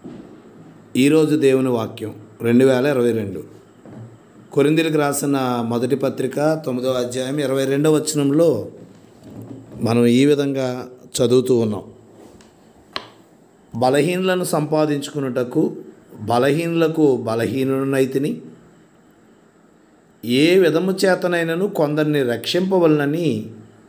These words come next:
అందరికీ అన్ని విధముల వాడినై ఉన్నాను." అపోస్తుడైన పౌలు గారు సువార్త పని కొరకు తనను తాను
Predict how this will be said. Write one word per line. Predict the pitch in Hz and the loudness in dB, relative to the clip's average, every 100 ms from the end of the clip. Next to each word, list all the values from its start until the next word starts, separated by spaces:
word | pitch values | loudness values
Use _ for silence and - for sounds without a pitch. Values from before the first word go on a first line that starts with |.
| _ _ | _ _
అందరికీ | 104 120 151 180 160 165 180 - - | -4 0 0 0 0 -2 -2 -2 -4
అన్ని | 120 135 160 170 165 | -2 0 -2 0 2
విధముల | 143 147 156 156 | 2 2 2 2
వాడినై | 147 139 139 139 135 127 | 2 2 0 -2 -4 -4
ఉన్నాను." | 120 120 113 113 120 101 - - - - - _ _ _ _ _ _ _ _ _ _ - | -2 -2 -2 -4 -4 -6 -12 -20 -20 -20 -20 _ _ _ _ _ _ _ _ _ _ -8
అపోస్తుడైన | 107 156 185 196 196 | -2 0 0 0 0
పౌలు | 180 165 156 165 | 0 2 2 2
గారు | 160 151 180 175 123 135 - - - - | 0 2 2 2 0 -2 -10 -18 -14 -4
సువార్త | - 139 151 180 196 | 0 2 2 0 -2
పని | 185 170 160 | 0 0 0
కొరకు | 156 139 143 175 139 107 - - - _ _ _ - | -2 -2 -2 -2 -2 -4 -12 -20 -20 _ _ _ -4
తనను | 139 151 185 180 | -2 0 -2 -2
తాను | 180 156 160 165 131 120 | 0 0 0 -2 -2 -4